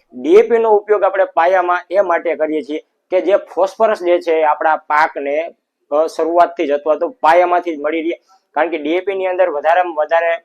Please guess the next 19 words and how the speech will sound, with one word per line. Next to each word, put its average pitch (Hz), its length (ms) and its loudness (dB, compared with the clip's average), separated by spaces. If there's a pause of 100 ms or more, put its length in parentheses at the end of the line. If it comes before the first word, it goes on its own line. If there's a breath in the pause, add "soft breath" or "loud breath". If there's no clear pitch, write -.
(140)
ફોસ્ફરસ 185 480 -2
રહેતું 151 260 -6
હોય 151 140 0
છે 165 100 -10 (320)
અને 170 240 -4
નાઇટ્રોજન 175 540 -4
જે 175 120 -4
છે 170 120 -4
અઢાર 160 260 0
ટકા, 170 240 0
જ્યારે 147 280 -2 (100)
ફોસ્ફરસ 170 440 -6
જે 156 180 -2
છે 151 160 -6
છેતાલીસ 175 640 -4
ટકા 147 220 -4
રહેતું 127 280 -8
હોય 117 120 -8
છે. - 160 -16